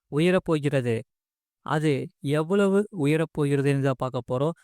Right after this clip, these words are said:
அதை பார்க்கறதுக்கு முன்னாடி நீங்க நம்ம சேனலை சப்ஸ்கிரைப் பண்ணாம இருந்தீங்கன்னா, மறக்காம லைக் பண்ணிக்கோங்க, சப்ஸ்கிரைப் பண்ணிக்கோங்க. உங்க நண்பர்களுக்கு தெரியப்படுத்தவும் ஷேர் பண்ணிக்கோங்க. வீடியோவை கடைசி வரைக்கும் முழுமையா பாருங்க.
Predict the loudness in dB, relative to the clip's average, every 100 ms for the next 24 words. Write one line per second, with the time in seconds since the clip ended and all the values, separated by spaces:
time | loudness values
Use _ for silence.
0 | _ -6 -2 2 2 0 -2 -4 -2 -2
1 | 0 0 0 0 0 0 0 -2 -2 -4
2 | -4 -6 -2 0 0 0 0 0 -2 -2
3 | 0 -2 -4 _ -2 2 2 2 2 2
4 | 2 0 -2 -2 -2 -2 -2 -2 -4 -10
5 | -16 -8 -8 -6 -2 -2 -2 -4 -4 -2
6 | -2 -2 -4 _ _ _ _ -4 0 4
7 | 4 4 0 0 0 0 0 2 2 0
8 | -4 -2 -4 -4 -6 -4 -4 -4 -4 -2
9 | -2 -4 _ _ _ -10 -2 0 4 4
10 | 4 2 0 -2 0 0 0 0 -4 -6
11 | -8 -6 -2 0 2 0 0 -2 -2